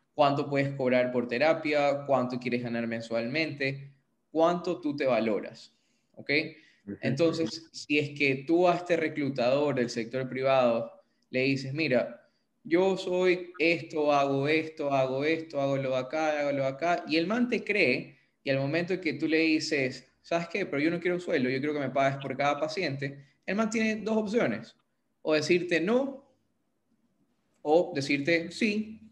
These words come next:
Speaker 1: y cómo llevarás la contabilidad de cuántos pacientes atendiste, cómo vas a cobrar a final de mes ese dinero. O sea, ya de-, depende de cada uno, ¿ya?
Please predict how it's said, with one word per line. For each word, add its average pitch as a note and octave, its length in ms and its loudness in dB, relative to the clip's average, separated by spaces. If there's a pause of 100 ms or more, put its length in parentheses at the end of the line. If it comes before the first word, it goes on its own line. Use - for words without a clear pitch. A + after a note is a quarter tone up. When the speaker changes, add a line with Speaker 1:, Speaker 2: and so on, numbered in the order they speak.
(260)
Speaker 1:
y C#3+ 500 -2
cómo D#3 280 0
llevarás D3+ 360 6
la D#3 140 -2
contabilidad C3+ 520 2
de C#3 60 -2
cuántos C#3 280 -2
pacientes C3 420 -4
atendiste, C#3+ 880 -4 (380)
cómo D3+ 240 0
vas C#3+ 220 4
a C#3+ 100 -2
cobrar C3 360 6
a C3 80 4
final B2 380 0
de A#2+ 120 2
mes B2+ 280 -2
ese B2 200 -4
dinero. F3 600 -2 (840)
O C#3+ 80 -2
sea, C3+ 380 4 (380)
ya D3 600 6
de-, B2 200 0
depende C#3+ 420 0
de D3+ 100 0
cada D#3 260 0
uno, D3 340 -2 (500)
¿ya? A#2+ 420 -8